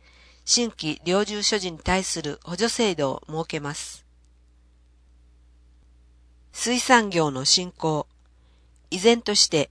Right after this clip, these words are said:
厳しい状況を踏まえ、単独事業として、燃油高騰対策事業として、一リットルあたり十円の補助や、認定漁業者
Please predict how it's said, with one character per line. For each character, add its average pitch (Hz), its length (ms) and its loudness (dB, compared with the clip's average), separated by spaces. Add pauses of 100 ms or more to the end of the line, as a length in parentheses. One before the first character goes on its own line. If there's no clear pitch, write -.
(140)
厳 214 200 -4
し 226 240 4
い 185 40 -2
状 185 180 4
況 196 240 0
を 165 180 4
踏 160 100 -14
ま 143 200 0
え、 127 160 -6 (520)
単 226 200 2
独 233 240 0
事 214 140 -4
業 175 180 4
と - 120 -8
し - 140 2
て、 - 220 -4 (440)
燃 208 200 4
油 240 140 -2
高 214 260 0
騰 202 220 -2
対 202 220 2
策 196 420 -4
事 185 140 -8
業 175 220 0
と 147 140 -8
し - 120 2
て、 - 220 -8 (540)
一 220 200 -2
リ 233 100 0
ッ - 80 -20
ト 208 140 0
ル 196 140 6
あ 185 80 4
た 143 140 -2
り 131 200 -8 (220)
十 220 260 2
円 208 200 4
の 151 120 -2
補 170 120 -2
助 160 180 2
や、 120 200 -4 (520)
認 214 180 -2
定 226 300 6
漁 190 140 0
業 190 260 2
者 - 320 0